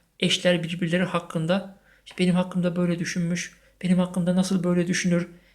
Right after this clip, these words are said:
ben bunu hak etmedim" vesaire sözlerle dışarı yansıyan bir etkilenme ruhsal yaşantısı içerisinde yaşayıp gitmekte. Ve bu insanları kısa sürede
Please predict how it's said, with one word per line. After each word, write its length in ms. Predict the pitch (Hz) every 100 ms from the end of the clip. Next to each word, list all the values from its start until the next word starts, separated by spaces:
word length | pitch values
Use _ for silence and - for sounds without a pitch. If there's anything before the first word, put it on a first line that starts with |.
| -
ben 160 | 185 170
bunu 140 | 180
hak 240 | 175 185 190
etmedim" 500 | 190 180 170 175 180 - _ _ _ -
vesaire 400 | 175 - 180 208
sözlerle 560 | 196 - 160 180 196 175
dışarı 260 | 175 180 170
yansıyan 520 | 165 165 - 196 185
bir 260 | 196 190 - _ _ _ _
etkilenme 800 | - - - 165 165 185 214 - _ _ _ _ _ _ _ _
ruhsal 360 | 180 180 - 180
yaşantısı 500 | 160 180 165 175 185
içerisinde 760 | - 170 160 - 165 190 190 - _ -
yaşayıp 360 | 165 - 151 147
gitmekte. 640 | - 170 147 - 160 - _ _ -
Ve 120 | 165
bu 100 | 214
insanları 560 | 214 180 180 165 175 175
kısa 240 | 175 226
sürede 440 | 196 175 165 202